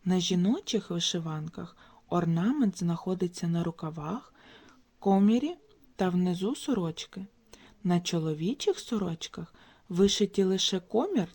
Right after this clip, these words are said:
та низ. Найпопулярнішим кольором вишиванки є червоний та чорний. Також використовували синій, зелений та золоті кольори.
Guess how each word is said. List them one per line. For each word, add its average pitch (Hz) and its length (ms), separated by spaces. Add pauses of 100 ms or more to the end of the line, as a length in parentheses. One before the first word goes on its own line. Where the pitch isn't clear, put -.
та 262 160
низ. 214 460 (340)
Найпопулярнішим 202 1200
кольором 214 580
вишиванки 202 840 (380)
є 196 260
червоний 190 840 (160)
та 226 160
чорний. 185 680 (480)
Також 254 540
використовували 185 1000
синій, 294 680 (420)
зелений 185 880 (540)
та 285 200
золоті 226 500
кольори. 185 600